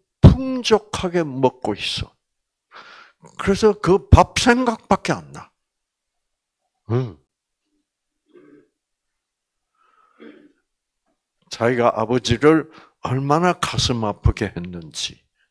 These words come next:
이는 알아 몰라. 어, 그 생각은 없어. 그저, 와, 풍족한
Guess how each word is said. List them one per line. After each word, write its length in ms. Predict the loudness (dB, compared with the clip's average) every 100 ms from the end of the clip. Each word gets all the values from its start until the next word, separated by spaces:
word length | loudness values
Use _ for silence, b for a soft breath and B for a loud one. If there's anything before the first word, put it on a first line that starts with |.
| -8
이는 420 | -4 -2 -2 -6
알아 240 | -8 0 0
몰라. 440 | 0 -12 -14 -18 _ _ _ _ _ _ _
어, 140 | -10 -8
그 140 | -10
생각은 540 | -8 -8 -10 -8 -10
없어. 400 | -12 -18 -20 -20 _ _ B B B B
그저, 460 | -16 -6 -6 -6 -12 b b b b
와, 320 | -8 -6 -6 B B B B B B B _ -2
풍족한 1120 | -2 -2 -4 -6 0 0 0 -4 -4 -4